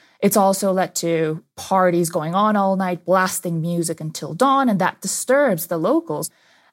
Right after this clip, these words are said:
And, you know, much of this tourism industry operates illegally. I saw records that say that more than half of nightclubs have no fire safety certificate. A third of them did not pay taxes last year.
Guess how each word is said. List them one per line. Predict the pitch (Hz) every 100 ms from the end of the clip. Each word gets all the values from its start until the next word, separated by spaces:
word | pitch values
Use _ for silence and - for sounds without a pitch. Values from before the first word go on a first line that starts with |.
| -
And, | 285 285 262 - _ _ -
you | 294
know, | 277
much | 269 320 320
of | 359
this | 302
tourism | - 294 311 247 175 156
industry | 151 - - - - 82 -
operates | 185 175 175 160 -
illegally. | 180 175 202 202 127 82 62 - _ _ _ -
I | 220 240 269
saw | 254 - 202
records | 196 170 156 - 71 71 202 -
that | 175 170 147 143 -
say | - - 165
that | 160 147 143 -
more | 175 175
than | 165
half | - - 202 220
of | 254
nightclubs | 202 165 - - - -
have | - 156 160
no | 165 175 170
fire | 175 160 -
safety | 156 - 170 -
certificate. | - 160 - - - - - - - - _ -
A |
third | 208 220 214
of | 214
them | 208 202 202
did | 185
not | 180 185 -
pay | 190
taxes | 165 - - - - - -
last | - - -
year. | - 67 -